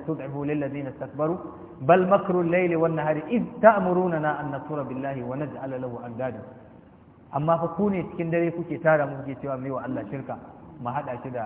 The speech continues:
abokan tarayya. Kuma yanzu ku ce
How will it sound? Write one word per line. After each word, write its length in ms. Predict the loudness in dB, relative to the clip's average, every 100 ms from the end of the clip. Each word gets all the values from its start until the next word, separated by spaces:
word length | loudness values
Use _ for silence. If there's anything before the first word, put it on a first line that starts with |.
| -8
abokan 320 | -12 -12 -10 -10
tarayya. 320 | -10 -10 -12 -14 -18 -20 -20 -20 -20 -20 -20 -20 -20 -20 -20 -20 -20 -20 -10
Kuma 160 | -4
yanzu 240 | -2 -4 -6
ku 80 | -8
ce 220 | -8 -10